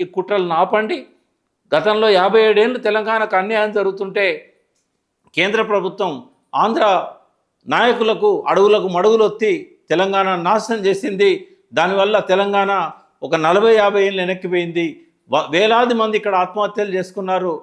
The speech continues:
వేలాది మంది అడవుల్లో నక్సలైట్ల రూపంలో చంపబడ్డారు, పొట్టకూటి కోసం పోలీస్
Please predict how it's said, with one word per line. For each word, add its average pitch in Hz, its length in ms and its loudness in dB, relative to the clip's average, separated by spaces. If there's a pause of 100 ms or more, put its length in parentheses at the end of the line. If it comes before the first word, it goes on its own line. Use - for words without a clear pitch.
(280)
వేలాది 226 460 2
మంది 208 320 0 (320)
అడవుల్లో 226 420 2
నక్సలైట్ల 220 540 -4
రూపంలో 196 380 -4 (100)
చంపబడ్డారు, 175 720 -2 (500)
పొట్టకూటి 226 440 0
కోసం 214 320 -2
పోలీస్ 214 400 -2